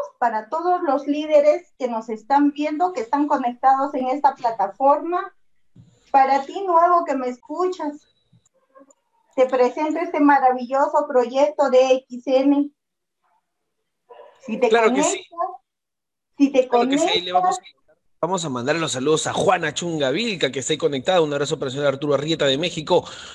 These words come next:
Speaker 2: También para Doris Campos, que dice, "Excelente, líder Naida", dice, "Excelente transmisión". Un abrazo para Yolanda Alvarado,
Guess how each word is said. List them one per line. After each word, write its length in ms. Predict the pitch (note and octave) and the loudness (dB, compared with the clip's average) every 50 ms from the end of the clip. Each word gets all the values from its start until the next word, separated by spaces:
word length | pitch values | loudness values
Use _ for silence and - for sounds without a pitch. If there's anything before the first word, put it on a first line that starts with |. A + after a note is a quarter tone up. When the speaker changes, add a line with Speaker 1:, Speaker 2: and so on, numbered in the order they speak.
| - - | -6 -4
Speaker 2:
También 200 | D3+ D#3+ F3+ F3+ | -4 -2 -2 0
para 180 | G3+ F#3 D3 | 0 0 0
Doris 340 | C3 C3+ E3+ G3+ G3+ C#3+ - | 0 0 -2 -4 -4 -6 -8
Campos, 300 | - G3+ A3 G3+ F3+ - | -6 -6 -6 -6 -8 -8
que 120 | - D3 D3+ | -4 -4 -2
dice, 200 | E3 D#3+ - E3+ | -2 -2 -4 -4
"Excelente, 600 | E3 - - D#3 D3+ F3 A3 B3 G#3+ C#3+ C3+ C3 | -4 -4 -4 -4 -4 -2 -4 -4 -4 -4 -6 -6
líder 340 | B2+ D3 E3 E3 D#3 C#3+ C#3 | -4 -2 2 2 2 2 0
Naida", 360 | D#3+ F#3 G3+ D#3+ C3+ B2 A#2+ | -4 -4 -2 -2 -2 -2 -2
dice, 260 | B2+ D3 C#3+ - B2+ | -2 -4 -4 -6 -8
"Excelente 380 | A2+ - - B2+ C#3+ D#3 D#3 C#3 | -8 -8 -6 -6 -4 -4 -4 -6
transmisión". 460 | C#3+ C3+ A2+ A2+ - - G3+ F3+ D#3 | -6 -8 -10 -6 -4 -2 0 0 0
Un 80 | C#3+ C#3 | 0 0
abrazo 240 | C#3+ C#3+ C3+ D3+ | 0 0 0 -2
para 140 | C3 D3 C3+ | -2 0 -2
Yolanda 380 | B2+ C3 C3+ E3 F3 E3+ D#3+ D3+ | 0 0 0 0 -2 0 -2 -2
Alvarado, 460 | D3 C#3+ D3+ E3+ F3 E3+ D#3 - | 0 0 0 2 4 2 2 2